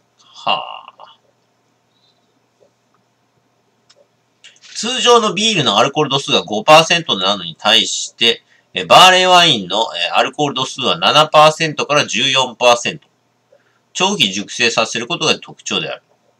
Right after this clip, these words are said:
はあ。長期熟成ってことは、あれか。前飲んだよな。あのー、うわ、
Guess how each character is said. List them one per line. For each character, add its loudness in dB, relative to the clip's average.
は -2
あ。 -
長 -2
期 -8
熟 -4
成 -2
っ -6
て -12
こ -4
と -2
は、 2
あ 0
れ -6
か。 -8
前 -10
飲 -8
ん -12
だ -14
よ -16
な。 -18
あ -16
の -18
ー、 -14
う -12
わ、 -12